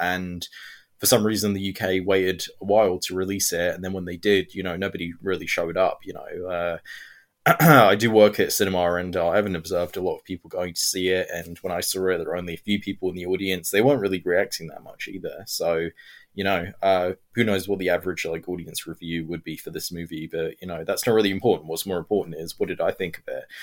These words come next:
Uh, well, I have to say that I did, um, I did, I did enjoy it overall. I definitely, um,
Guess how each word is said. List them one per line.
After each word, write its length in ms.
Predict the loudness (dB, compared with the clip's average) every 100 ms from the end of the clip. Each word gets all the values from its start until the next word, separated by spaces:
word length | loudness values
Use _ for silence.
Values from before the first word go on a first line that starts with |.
| -18 -20 _
Uh, 280 | 8 8 8
well, 200 | 10 10 10
I 40 |
have 140 | 8
to 60 | 6
say 180 | 8 8
that 120 | 8
I 180 | 6 6
did, 360 | 6 2 2 -6 -4 0
um, 460 | 2 2 -2 -2 2
I 80 |
did, 300 | 6 6 6
I 100 | 4
did 180 | 6 8
enjoy 340 | 6 6 8 8
it 140 | 8
overall. 480 | 6 4 4 4 2
I 60 |
definitely, 920 | 4 2 2 -2 0 2 0 -2 -4 -2
um, 540 | 0 0 -4 -8 -12